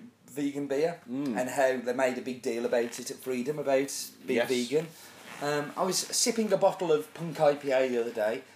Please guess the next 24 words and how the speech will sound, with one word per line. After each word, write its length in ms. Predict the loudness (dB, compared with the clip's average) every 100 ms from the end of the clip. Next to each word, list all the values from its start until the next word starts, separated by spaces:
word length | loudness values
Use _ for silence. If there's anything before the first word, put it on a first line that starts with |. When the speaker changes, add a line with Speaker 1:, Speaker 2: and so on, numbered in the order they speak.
| -18
Speaker 1:
and 100 | -12
just 160 | -8 -6
noticed 340 | -6 -6 -10
some 180 | -10 -10 -12 -10
very 340 | -8 -2 -2
tiny 420 | -4 -8 -8 -6
writing 380 | -6 -6 -8 -10
on 140 | -10 -8
there, 260 | -8 -10 -14 _ _ _
which 120 | -12
said 100 | -10
it 60 | -10
was 100 | -10
also 240 | -8 -8
vegan. 380 | -8 -10 -14 -16 -16 -8
Speaker 2:
Yeah, 500 | 2 6 8 6 4 -4
quite 200 | -6 -4
a 20 | -6
lot 120 | -8
of 120 | -12 -6
Speaker 1:
And 120 | 0
I'm 100 | 0
imagining, 400 | 2 2 0 -4 -4
yeah, 240 | 2 2